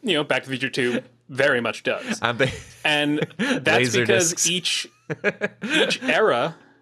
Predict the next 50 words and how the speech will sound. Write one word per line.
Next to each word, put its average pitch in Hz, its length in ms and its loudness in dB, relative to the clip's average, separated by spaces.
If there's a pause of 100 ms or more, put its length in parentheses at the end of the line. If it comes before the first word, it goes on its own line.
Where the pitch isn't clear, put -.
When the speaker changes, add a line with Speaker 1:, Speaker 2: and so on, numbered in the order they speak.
(400)
Speaker 1:
each 180 280 -2
era, 147 580 4
you 165 120 2
know, 127 420 0
of 160 220 -4
people 143 180 0
making 131 400 0
movies 135 360 0
and 123 80 -6
whatnot, 123 440 -4 (1600)
it's, 190 260 -2
it's 214 200 -2
how 185 400 0
each 170 260 -4
era 151 280 2
views 123 480 -4
the 117 100 -8
future, 113 540 -6 (340)
which - 180 -2
is 156 120 2
Speaker 2:
Yeah. 143 120 -4
Speaker 1:
like, 147 340 -2
the 143 120 -2
nineteen 151 460 0
fifties 143 400 -2
vision 131 220 -4
of 131 80 -2
the 123 80 -2
future 127 300 -2
is 117 100 -2
very 123 220 0
different 123 220 -4
from 127 100 -6
the 123 60 -4
nineteen 123 280 -4
eighties 120 300 -4
vision 120 240 -6
of - 20 -4
the 117 60 -8
future, 120 320 -6
which 117 120 -12
is 127 60 -10
very 117 200 -2
different 113 220 -6
from 131 140 -4
our 127 220 0
vision 110 280 -8
of 101 60 -10
the - 40 -20
future. 101 380 -8